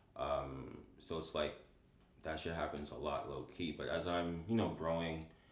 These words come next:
and being able to get more jobs, um, I'm able to, you know, work with better resources and I'm able to be prepared, which I'm super grateful for. But I feel like, yeah, just, you know, being young and, and trying to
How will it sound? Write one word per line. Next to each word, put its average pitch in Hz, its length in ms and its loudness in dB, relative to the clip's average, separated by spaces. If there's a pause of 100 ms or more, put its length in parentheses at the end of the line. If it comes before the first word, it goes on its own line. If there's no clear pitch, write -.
(280)
and 78 480 2
being 82 160 0
able 78 140 0
to 76 100 -6
get 76 120 0
more 73 160 0
jobs, - 720 0 (300)
um, 65 920 -6
I'm 69 140 -6
able 71 180 -4
to, 76 200 -6
you 90 80 -2
know, 95 140 2
work 80 280 -4
with 76 160 -8
better 76 240 0
resources 71 600 -4
and 69 100 -6
I'm 67 200 -6
able 71 220 -6
to - 100 -12
be 69 80 -4
prepared, 67 560 -4
which - 140 -12
I'm - 180 -6
super 73 260 -6
grateful 69 420 -6
for. 62 180 -6 (380)
But 78 120 0
I 71 40 0
feel 85 200 0
like, 76 300 0 (1080)
yeah, 69 380 -2
just, - 280 -12
you 92 120 0
know, 78 140 2
being 78 340 0
young 76 300 2
and, 67 240 -6
and 67 180 -6
trying 73 400 0
to - 180 -4